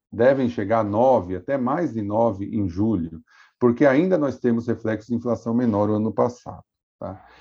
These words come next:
É, es-, todos esses fatores devem fazer com que o Banco Central fique mais tranquilo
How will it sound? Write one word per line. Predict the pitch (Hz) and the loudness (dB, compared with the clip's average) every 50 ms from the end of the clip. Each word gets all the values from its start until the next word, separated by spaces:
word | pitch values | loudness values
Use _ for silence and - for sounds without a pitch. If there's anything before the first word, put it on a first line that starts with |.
| - - - | -20 -12 -4
É, | 104 104 104 107 107 110 110 110 110 113 - - - _ _ _ _ _ _ _ _ | 0 2 4 4 4 4 4 2 2 0 -2 -4 -10 _ _ _ _ _ _ _ _
es-, | - - 147 170 175 202 190 - - - _ _ | -16 0 4 6 6 6 4 0 -6 -16 _ _
todos | - 311 339 302 240 214 - 123 | 0 0 2 2 0 -2 -4 -2
esses | 117 123 120 123 110 - | -2 -2 -2 -4 -8 0
fatores | - 117 101 - - 143 151 147 123 104 95 | 2 2 2 4 4 4 4 4 4 0 0
devem | 95 110 131 156 180 180 202 | 2 4 4 4 4 2 -2
fazer | 185 - - 139 113 98 90 92 113 135 139 123 123 - _ _ _ - | -6 -2 0 0 0 0 0 2 2 2 2 0 -2 -8 _ _ _ -10
com | 160 151 | -10 -6
que | - | -4
o | 185 | -2
Banco | 156 165 175 170 | -2 -2 -2 0
Central | - - 151 131 - - 151 165 165 131 - - _ _ _ | 0 0 0 2 2 4 4 4 4 2 0 -8 _ _ _
fique | - 156 156 - 160 | -2 -2 -2 0 -2
mais | 131 127 139 175 208 208 190 - | 0 0 2 0 0 0 -4 -2
tranquilo | _ - 156 135 120 113 117 - - 101 92 95 87 82 80 82 | _ 2 2 4 2 0 -2 -4 -4 -2 -2 -2 -2 -4 -6 -10